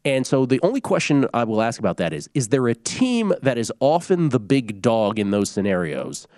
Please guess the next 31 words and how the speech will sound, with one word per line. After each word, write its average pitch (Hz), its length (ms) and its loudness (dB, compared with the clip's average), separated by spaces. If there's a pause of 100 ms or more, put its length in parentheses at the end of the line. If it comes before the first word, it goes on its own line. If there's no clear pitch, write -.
(400)
that 131 300 -2
you 147 360 0
are 127 240 2
more 151 640 2
willing 131 480 2
to 120 160 -2
bet, 104 380 -4
generally 117 520 0
speaking, 98 580 -4
than 92 160 -6
the 90 200 -10
others? - 400 -10
Like, - 180 -2
which 151 280 0
is 262 160 0
the 131 100 2
best 123 480 -2
of 107 140 0
those 101 260 0
bad 95 580 -4
teams 92 460 -8 (280)
that 113 180 -2
might 135 340 2
actually 110 460 -2
get 101 240 -2
your 90 80 -2
money 82 320 -4
on 71 100 -8
a 67 60 -12
given 65 320 -12
night? - 200 -12